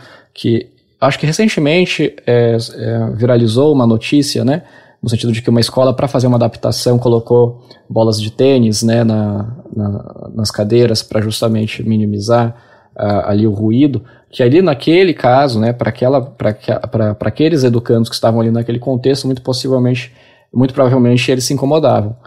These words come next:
No meu caso, não era algo que eu precisava. Eu precisaria, eu particularmente, precisaria ter tido uma adaptação no meu ensino médio, por exemplo, no sentido de, é, falta de previsibilidade de quando as aulas vão,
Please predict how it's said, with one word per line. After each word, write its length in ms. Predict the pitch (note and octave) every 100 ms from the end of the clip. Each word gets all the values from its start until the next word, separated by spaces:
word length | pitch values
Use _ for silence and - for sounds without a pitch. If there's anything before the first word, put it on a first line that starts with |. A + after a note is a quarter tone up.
| _ -
No 80 |
meu 160 | B2+ C#3
caso, 320 | C#3 C3 C3
não 160 | D3 C#3
era 200 | C3 C3
algo 320 | B2+ B2+ C3
que 140 | - C#3
eu 100 | B2
precisava. 680 | C3 B2+ C#3+ G#2 G#2 A2 - - - -
Eu 80 | A2
precisaria, 580 | C3+ C3+ B2+ C#3+ D#3+ -
eu 260 | D#3+ G#3
particularmente, 680 | G#3 D3+ - C3+ A#2 C#3 -
precisaria 680 | - B2 B2+ B2 A2+ B2+ D3+
ter 220 | B2 A#2+
tido 160 | A#2 A#2+
uma 100 | A#2
adaptação 480 | A2+ A#2 A2+ G#2+ A#2
no 60 |
meu 100 | A2+
ensino 240 | A2 A2+ A2
médio, 400 | B2+ D3+ C3 G#2+
por 180 | A2 G#2+
exemplo, 480 | A2 D3+ D3 B2 A#2+ - - _
no 140 | A#2+ A#2
sentido 520 | B2+ A#2+ - B2 C3+
de, 640 | B2+ C3 C3+ C3+ C3 B2 A#2+
é, 180 | A2+
falta 300 | A2+ D3+ D#3+
de 100 | D3+
previsibilidade 920 | C#3 C#3+ C3+ C3+ C3 B2+ A#2+ A#2 B2 B2
de 100 | B2+
quando 440 | - C3 C3+ C#3 C3
as 160 | A#2+
aulas 320 | A#2+ B2 A#2
vão, 600 | A#2 A#2 A#2+ A#2+ A#2+ B2